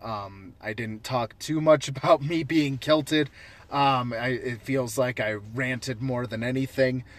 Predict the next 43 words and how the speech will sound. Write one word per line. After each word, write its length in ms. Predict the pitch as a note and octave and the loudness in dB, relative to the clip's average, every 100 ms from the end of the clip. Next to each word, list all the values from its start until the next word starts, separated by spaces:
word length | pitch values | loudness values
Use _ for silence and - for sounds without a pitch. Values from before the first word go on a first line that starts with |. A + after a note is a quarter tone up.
| - - | -20 -6
but 160 | - C#3 | 2 2
I 80 | A2+ | 2
appreciate 640 | G#2 - D#3+ C#3+ D3 C3+ | -4 4 4 6 2 2
you 60 | C#3 | 2
listening 480 | C#3 C#3 D3 C#3+ C#3 | 2 2 0 0 0
to 120 | C#3 | 4
this. 360 | C#3 C3+ - - - - - - A#2 | 6 4 0 -12 -18 -20 -20 -18 -8
The 380 | B2 A2 G#2+ G#2+ | -4 -2 -2 -4
next 440 | A#2 D3 D3 - | 2 2 2 2
episode 840 | D3+ C#3 C3+ - D#3 D3 C#3+ C#3 C3 - - - | 4 4 0 2 6 8 10 8 2 -10 -14 -2
that 120 | D3+ | 2
we 180 | C#3+ D#3 | 4 4
have 580 | C3 G#3 G#3+ G#3+ G#3 - - | 6 10 12 12 8 2 2
on 260 | E3 D3+ | 2 6
this, 320 | E3+ F#3 - | 6 6 4
we'll 180 | C#3 B2+ | 0 0
have 280 | G#2 D3 C3+ | 0 0 0
a 60 | A2+ | -4
guest, 580 | - D#3+ E3 - - - - - - | 4 8 8 6 -4 -10 -20 -16 -4
and 100 | C3 | -2
we'll 140 | B2 | -2
talk 260 | - D#3+ D3 | 2 2 2
to 120 | C3+ | 0
them 200 | C#3+ C#3 | 2 2
about 300 | B2 G#2 - | 0 -4 2
their 180 | D3+ C#3+ | 4 4
experiences 840 | C3 - B2+ A#2 A2+ - G#2+ - | 2 -4 -4 -4 -6 -8 -8 -4
wearing 280 | B2+ C#3+ C3+ | -2 0 -2
a 40 | |
kilt 320 | A#2 B2 A2 | -6 -8 -8
at 120 | G2+ - | -10 -10
church 480 | - G#2 G2+ - - - - - | -8 -8 -8 -10 -10 -18 -18 -10
and 140 | A2 | -6
how 220 | A2 C#3 | 2 2
it's 160 | C#3 - | 2 -4
affected 500 | B2 B2+ - B2 A#2+ | -4 -4 -4 -8 2
them 320 | E3 G3+ G#3 - - - | 4 6 4 -6 -20 -6
or 100 | - | -4
how 220 | - A#3 | 0 0
it's 140 | A3+ F#3+ | -2 -4
affected 520 | - A#3 - A#3 F3 | -4 -4 -2 -6 2
their 120 | G3+ | 2
community. 680 | - E3 B2+ G#2 - - | 2 -2 -2 -4 -10 -18